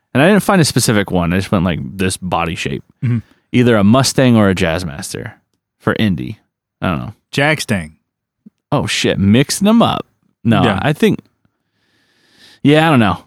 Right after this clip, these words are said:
Speaker 1: I, I can't. I, I think I would go Jazzmaster 'cause I'm, I lean more towards those. But
Speaker 2: Mm-hmm.
Speaker 1: Jazzmaster, and then with, uh, chorus, uh, the Small Clone.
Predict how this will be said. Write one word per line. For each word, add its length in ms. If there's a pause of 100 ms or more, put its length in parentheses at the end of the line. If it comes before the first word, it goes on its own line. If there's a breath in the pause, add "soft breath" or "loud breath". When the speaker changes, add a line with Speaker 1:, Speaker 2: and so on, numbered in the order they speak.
(180)
Speaker 1:
I, 240
I 120
can't. 380
I, 160
I 60
think 200
I 20
would 100
go 100
Jazzmaster 600
'cause 220
I'm, 320
I 100
lean 200
more 180
towards 260
those. 240
But 220
Speaker 2:
Mm-hmm. 260 (100)
Speaker 1:
Jazzmaster, 840
and 180
then 300
with, 280
uh, 360
chorus, 720
uh, 240 (120)
the 100
Small 380
Clone. 500